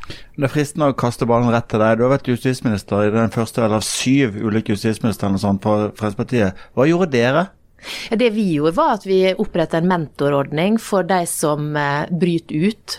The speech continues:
Speaker 2: For det, noe av hovedproblemet for de er at de føler seg ensom, de må bryte med familien. Det gjør at en del av de som faktisk går ut, går tilbake til familien, fordi at de greier ikke å stå i det alene.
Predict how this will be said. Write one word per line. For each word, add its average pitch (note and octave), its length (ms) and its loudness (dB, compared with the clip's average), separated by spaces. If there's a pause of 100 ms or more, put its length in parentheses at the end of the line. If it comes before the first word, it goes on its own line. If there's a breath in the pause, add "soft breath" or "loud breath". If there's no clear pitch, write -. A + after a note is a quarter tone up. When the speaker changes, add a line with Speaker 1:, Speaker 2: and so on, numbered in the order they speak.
Speaker 2:
For G3+ 160 -2
det, G3+ 360 0
noe G3 220 0
av G#3 200 0
hovedproblemet D3+ 760 -2
for - 160 -4
de F3+ 80 0
er F3 280 0
at D#3 140 -6
de D#3+ 200 -2
føler D#3+ 280 -2
seg E3 220 -4
ensom, F3+ 600 -2
de F#3+ 80 -2
må F3 120 0
bryte E3+ 360 0
med D3+ 100 -2
familien. E3 720 -2 (480 loud breath)
Det A3+ 160 4
gjør A3 160 2
at D#3 160 -4
en F#3 140 0
del F#3+ 240 2
av C#3+ 100 -2
de E3 180 0
som D#3+ 360 -2 (180)
faktisk F3 440 -4
går E3 260 0
ut, D#3 480 -4 (120)
går F#3+ 120 0
tilbake F3+ 520 0
til C#3+ 120 -12
familien, E3+ 580 -4 (160)
fordi G#3 240 0
at F#3+ 120 -4
de F3+ 120 -2
greier E3+ 240 -2
ikke - 160 -12
å - 160 -8
stå C#3+ 300 0
i C#3 60 -6
det D3 80 -4
alene. D#3 480 -6